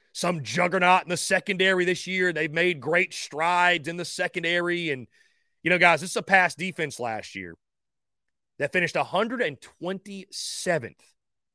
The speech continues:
nationally, and the entire group came back. The entire group returned. Tamarian McDonald, Jalen McCullough,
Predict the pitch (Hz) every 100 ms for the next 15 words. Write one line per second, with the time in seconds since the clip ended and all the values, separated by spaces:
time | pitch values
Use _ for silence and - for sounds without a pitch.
0 | _ 117 135 131 107 90 101 107 98 -
1 | - 185 262 311 302 220 277 233 196 -
2 | _ _ _ _ _ _ _ _ _ _
3 | _ 185 196 190 214 - _ _ _ _
4 | _ _ _ _ _ _ _ _ _ _
5 | - 139 127 - 185 214 233 170 185 151
6 | 123 127 90 _ _ _ _ _ _ -
7 | 147 180 208 208 185 165 127 185 208 208
8 | 180 151 143 117 - 202 214 214